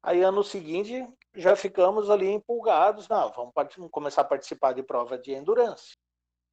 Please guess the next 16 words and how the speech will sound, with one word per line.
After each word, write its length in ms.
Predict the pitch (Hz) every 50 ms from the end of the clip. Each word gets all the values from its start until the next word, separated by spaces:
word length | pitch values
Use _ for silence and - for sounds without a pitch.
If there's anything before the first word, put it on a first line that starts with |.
| _ _ _
Aí 160 | - 143 143
no 100 | 143 147 147
ano 160 | 143 147 156
seguinte 680 | - - - 208 180 175 165 175 208 240 - _ - - _ _ _ _ _ _ _ _ _ _ _ _ _
teve 420 | 147 147 147 143 156 156 151 - _ _
duas 460 | _ 143 175 226 262 302 294 - -
provas 880 | - _ - 180 185 190 208 208 190 214 214 208 - - - - - - _ -
de 80 | 147
cinco 460 | 147 - - - 208 233 233 - 196
horas 520 | 180 180 185 190 190 185 160 - - - - _
no 240 | - 139 151 185 214
Beto 360 | 185 170 180 185 190 190 -
Carreiro, 520 | - - 147 135 123 120 131 143 151 190 214 _ _ _ _ _ _ _ _ _ _ _ _ _ _ _
de 200 | 139 135 139 131
kart 280 | - 147 135 131 131 -
rental. 680 | 139 147 165 180 190 190 - 175 151 160 190 269 -